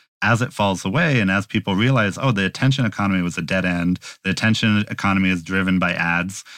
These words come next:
So let's explore other models." You know, we're not, in the beginning of the internet, it was like ads or free, you know, and free had its own limits. Ads had the wrong incentives. And it's like, what if everything you kinda hate about the modern internet could be solved for five dollars a month?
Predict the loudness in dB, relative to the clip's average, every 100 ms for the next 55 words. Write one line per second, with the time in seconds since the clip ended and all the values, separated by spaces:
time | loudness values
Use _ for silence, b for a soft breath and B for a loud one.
0 | B 0 0 0 -4 -4 -2 0 2 0
1 | 2 0 0 -2 -4 -6 -10 -16 b b
2 | 0 2 4 4 4 0 -2 -2 0 0
3 | 2 2 4 2 2 2 2 0 0 0
4 | 0 -2 -2 -2 2 2 0 0 -2 -2
5 | -4 -2 -2 -6 -6 0 2 0 -2 0
6 | 0 2 0 -4 B B -10 2 4 4
7 | 4 2 0 2 4 4 4 0 -2 0
8 | 2 2 0 -2 -2 -2 0 2 2 0
9 | 0 0 0 -2 -4 -4 -6 -10 b b
10 | -2 -2 2 2 2 2 2 2 2 0
11 | 0 0 2 2 0 -2 -4 -2 0 0
12 | 0 2 0 2 2 2 -2 -6 -6 -4
13 | -2 0 -2 -2 -2 -2 -2 -4 -4 0
14 | 0 0 -2 -2 -2 0 2 2 -2